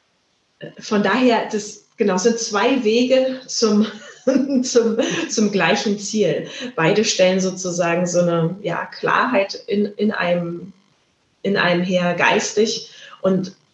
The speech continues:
lassen auch den Körper anders wieder, si-, so, man fühlt sich anders, man kann den Körper viel besser wahrnehmen, viel besser spüren, die einzelnen Bereiche. Und auch das, das ist ja was, was wir oft verler-, also oft viele von uns verlernt haben oder was man im Stress,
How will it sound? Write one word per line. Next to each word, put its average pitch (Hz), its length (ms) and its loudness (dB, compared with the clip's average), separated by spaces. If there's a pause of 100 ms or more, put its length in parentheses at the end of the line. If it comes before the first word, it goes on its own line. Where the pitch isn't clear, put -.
(640)
lassen 190 440 2
auch - 180 0
den 175 160 -2
Körper 165 680 0
anders 160 460 0
wieder, 160 400 0 (140)
si-, - 280 -6
so, - 220 -8
man 180 120 0
fühlt 262 340 2
sich 170 240 0
anders, 151 460 -2
man 165 120 0
kann 190 160 -2
den 180 160 0
Körper 185 340 0
viel 175 180 0
besser 165 340 0
wahrnehmen, 147 520 0 (200)
viel 202 160 4
besser 190 280 2
spüren, 190 440 0
die 175 140 2
einzelnen 170 540 2
Bereiche. 190 580 0 (320)
Und 185 120 2
auch - 180 0
das, 208 220 0
das 180 160 -6
ist 185 140 -4
ja 175 160 0
was, 180 260 -6
was 175 200 -8
wir 170 360 0 (600)
oft 202 260 0
verler-, 185 460 4
also 165 260 2
oft - 180 -6
viele 247 280 2
von 180 160 2
uns 175 160 2
verlernt 180 480 4
haben 160 200 0
oder 160 220 0
was 175 160 -4
man 160 120 -2
im 165 120 -4
Stress, - 600 -2